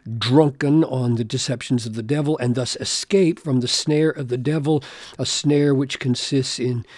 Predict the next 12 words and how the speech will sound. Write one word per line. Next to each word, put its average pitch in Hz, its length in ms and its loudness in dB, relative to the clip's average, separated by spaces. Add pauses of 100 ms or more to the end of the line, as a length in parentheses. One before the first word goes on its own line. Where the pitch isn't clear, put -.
(140)
deception, 123 920 -2 (3000)
not 135 440 0 (120)
in 123 460 6 (300)
binding 127 540 4
our 120 200 -2
hands. 117 580 0
And 117 120 -2
so 120 280 -2
the 113 120 -4
deception 147 720 -2
is 127 160 -4
overcome 127 680 -2